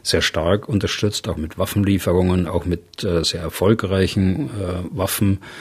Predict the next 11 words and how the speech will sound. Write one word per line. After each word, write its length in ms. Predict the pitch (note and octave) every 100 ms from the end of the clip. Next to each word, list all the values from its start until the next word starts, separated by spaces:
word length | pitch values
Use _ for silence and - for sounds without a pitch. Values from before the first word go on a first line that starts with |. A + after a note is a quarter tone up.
| - - -
äh, 260 | G#2+ F#2 G2
in 120 | F#2+
diesem 240 | F#2 -
Abwehrkampf, 920 | A2 - F#2+ F#2 F2+ F#2 F2 - - G#2+
wenn 160 | G#2 F2+
Sie 120 | E2+
an 140 | D#2+
die 240 | D#2+ E2 -
Drohnen, 640 | F2 F#2 G#2 F#2+ F#2+ F2 - C#3+
äh, 240 | G2+ F2+
denken, 580 | - F#2 F#2 - F#2